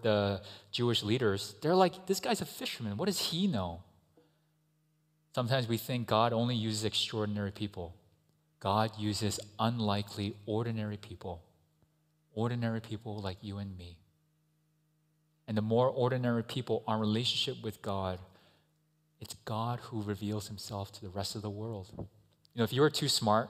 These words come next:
you know, if you're a very, very intelligent person, and you, and one, the one, that's one of the struggles. When you're so intelligent and you start sharing things,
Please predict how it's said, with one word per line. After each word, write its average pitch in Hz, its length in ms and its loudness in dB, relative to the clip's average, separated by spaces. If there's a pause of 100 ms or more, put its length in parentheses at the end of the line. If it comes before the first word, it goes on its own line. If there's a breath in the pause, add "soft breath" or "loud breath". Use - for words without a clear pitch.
(300)
you 117 60 -2
know, 110 40 4
if 101 60 -2
you're 113 140 6
a 110 40 2
very, 110 180 6
very 101 260 4
intelligent 95 420 -2
person, 117 440 -6 (520 soft breath)
and 110 120 -4
you, 110 260 -2
and 104 120 -4
one, 123 160 -6
the 120 80 -6
one, 131 180 -2
that's 127 180 -2
one 131 80 0
of 120 60 0
the 107 60 0
struggles. 110 480 -4
When 107 120 -2
you're 107 140 0
so - 260 -2
intelligent 113 560 -2
and 104 80 -6
you 104 60 -2
start - 320 -4
sharing 107 320 0
things, 160 340 -8